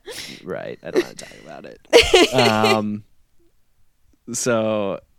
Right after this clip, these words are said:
Speaker 1: I don't understand how, like, Nicole would even wanna talk to Christian after that happened.
Speaker 2: Yeah.
Speaker 1: Like, that made me super uncomfortable watching that.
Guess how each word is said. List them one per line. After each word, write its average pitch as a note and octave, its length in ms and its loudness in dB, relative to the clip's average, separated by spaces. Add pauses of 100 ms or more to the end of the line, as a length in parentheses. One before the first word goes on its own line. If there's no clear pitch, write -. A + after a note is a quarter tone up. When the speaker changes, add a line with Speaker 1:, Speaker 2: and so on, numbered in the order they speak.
(680)
Speaker 1:
I G#2+ 100 -2
don't C#3+ 160 0
understand G2+ 540 -4
how, F2+ 140 -4
like, F#2+ 200 -6
Nicole G#2 240 -8
would G2+ 100 -6
even F#2+ 180 -8
wanna E2+ 200 -10
talk - 280 -12
to A2+ 120 -12
Christian B2+ 340 -8
after C#3 220 -6
that C3 160 -8
happened. D3 420 -6 (380)
Speaker 2:
Yeah. G#3+ 680 -2 (280)
Speaker 1:
Like, A#2 140 -4
that A#2 100 -2
made D3 120 0
me C#3+ 100 -4
super - 460 -2
uncomfortable D#2 400 -12
watching D#2 280 -12
that. E2 200 -14